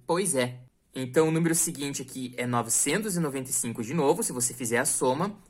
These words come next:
e de novo vai pra mil oitocentos e quatorze. E a gente tem aqui, pessoal, os seis primeiros termos, né,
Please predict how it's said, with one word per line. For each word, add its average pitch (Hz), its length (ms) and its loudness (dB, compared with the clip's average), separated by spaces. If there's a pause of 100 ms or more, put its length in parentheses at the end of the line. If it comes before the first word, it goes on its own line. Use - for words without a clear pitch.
(140)
e 143 80 -10
de 160 140 -6
novo 170 380 4
vai 123 380 2 (240)
pra 147 160 0
mil 127 280 -2
oitocentos 131 580 -2
e 127 60 -8
quatorze. 135 580 0 (240)
E - 100 -2
a 233 60 6
gente 247 320 -2
tem 196 200 2
aqui, 180 220 -4
pessoal, 165 520 2
os 160 100 0
seis 214 480 2
primeiros 190 560 0
termos, 160 640 0 (260)
né, 123 360 0